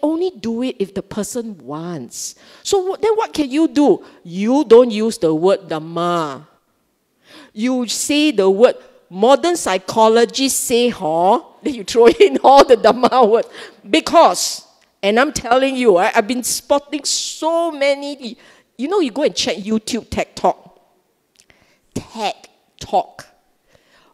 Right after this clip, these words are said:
Modern psychologists, right? Talking about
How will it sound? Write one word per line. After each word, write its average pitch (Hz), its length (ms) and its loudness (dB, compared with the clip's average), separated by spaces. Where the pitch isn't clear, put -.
Modern 240 800 0
psychologists, 190 880 0
right? 170 300 -4
Talking 330 420 -4
about 285 260 -4